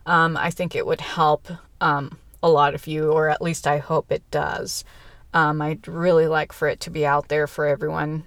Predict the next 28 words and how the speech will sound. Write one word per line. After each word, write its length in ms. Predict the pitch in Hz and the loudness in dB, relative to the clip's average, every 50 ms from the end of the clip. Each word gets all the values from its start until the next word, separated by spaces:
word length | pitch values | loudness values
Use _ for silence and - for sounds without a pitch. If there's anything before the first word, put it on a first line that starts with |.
| - - - - | -14 -18 -6 -2
um, 400 | 170 165 165 - - - - - - - - - - - | 0 0 0 0 -4 -8 -14 -18 -20 -20 -20 -20 -18 -10
you 140 | - 175 165 | -6 -6 -4
know, 160 | 147 147 147 | -4 -4 -6
to 160 | - - - | -8 -12 -14
kinda 260 | - - 147 143 147 | -8 -8 -6 -6 -6
have, 380 | 151 - 139 147 147 147 - - - - - - - - - - - - | -4 -2 0 0 0 -2 -6 -12 -20 -20 -20 -20 -20 -20 -20 -20 -8 -4
um, 300 | 156 151 139 143 151 156 | -2 -2 0 -2 -4 -6
something 360 | - - 151 147 - 151 151 | -6 -8 -6 -6 -6 -8 -8
to 160 | - - 165 160 | -6 -4 -2 0
lis-, 260 | 147 143 143 - - - | 0 0 -2 -6 -10 -14
to 160 | - - 156 160 | -6 -4 0 0
listen 320 | 156 156 165 - 170 160 | 0 0 0 -2 -6 -8
to 200 | - - 151 147 | -6 -6 -6 -2
that 200 | 143 147 139 - | -2 -2 -4 -2
they 140 | - 151 147 | -2 -4 -2
might 280 | 151 147 147 147 - - - - - - - - - - - - - - - - | -2 -2 -4 -4 -6 -10 -18 -20 -20 -20 -20 -20 -20 -20 -20 -20 -20 -20 -20 -4
find 280 | - 160 151 143 147 | -2 0 0 0 -2
useful. 500 | 156 160 185 - - - 101 78 - - - - - - - - - - - - - - - - - - - - - _ - - | -4 -4 -6 -8 -4 -4 -4 -4 -4 -8 -14 -20 -20 -20 -20 -20 -20 -20 -20 -20 -20 -20 -20 -20 -20 -20 -20 -20 -20 _ -18 -14
So 460 | - - - 220 220 214 208 214 208 - - - - - - - - - - - - - - - - - | -10 -2 2 4 4 4 4 2 -2 -6 -12 -16 -18 -18 -18 -20 -20 -20 -20 -20 -20 -20 -20 -20 -4 0
I'm 160 | 190 190 208 | 0 2 4
really 240 | 247 277 302 302 294 | 4 4 4 4 2
trying 300 | - - 277 262 254 247 | 2 2 2 4 4 2
to 80 | 247 | 4
get 200 | 208 214 214 - | 4 4 4 4
some 240 | - - 196 190 180 | 2 -2 -4 -4 -4
sort 240 | - - 160 160 156 | -2 0 0 0 0
of 80 | 151 | -4
schedule 580 | - - - - - - - - 58 65 170 | -8 -6 -6 -6 -6 -6 -10 -12 -10 -10 -12